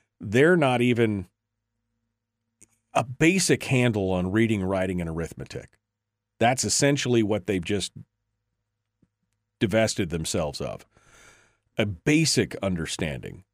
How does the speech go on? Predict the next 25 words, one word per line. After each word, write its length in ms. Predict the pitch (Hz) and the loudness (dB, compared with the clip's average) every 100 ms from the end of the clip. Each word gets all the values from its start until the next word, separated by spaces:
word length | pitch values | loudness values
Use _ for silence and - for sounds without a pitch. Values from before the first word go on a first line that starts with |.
| _ _ _ _ _ - | _ _ _ _ _ -2
And 200 | 117 90 | -2 0
col-, 300 | 139 135 127 | 2 2 2
and 140 | 127 | 0
again, 320 | 110 151 151 | 2 4 4
even 340 | 120 156 156 139 | 2 2 2 4
those 300 | 135 135 117 | 4 4 2
that 100 | 123 | 0
were 120 | 117 | 0
hitting 340 | 117 143 131 | 4 4 4
that 240 | 117 127 117 | 4 2 2
standard 640 | - 143 180 202 139 101 | -2 2 2 4 4 2
still 340 | - - 143 135 | 0 2 4 4
needed 400 | 127 131 120 107 | 4 2 2 2
remediation 840 | 113 120 123 110 107 120 - 110 | 4 6 4 4 2 2 0 -2
to 60 | |
be 160 | 92 101 | 0 0
able 140 | 98 | 0
to 80 | 98 | 0
get 160 | 92 92 | 0 0
into 160 | 85 | -2
college. 600 | - 117 90 64 - - - _ _ _ _ _ _ _ _ _ _ _ _ _ _ _ _ _ _ _ _ _ - | 0 0 0 -4 -14 -20 -20 _ _ _ _ _ _ _ _ _ _ _ _ _ _ _ _ _ _ _ _ _ -4
That's 440 | 95 151 175 - | 0 0 0 -4
the 100 | 110 | -6
crazy 480 | - 117 135 95 76 | -4 2 2 2 -4
part. 400 | - - - | -10 -16 -16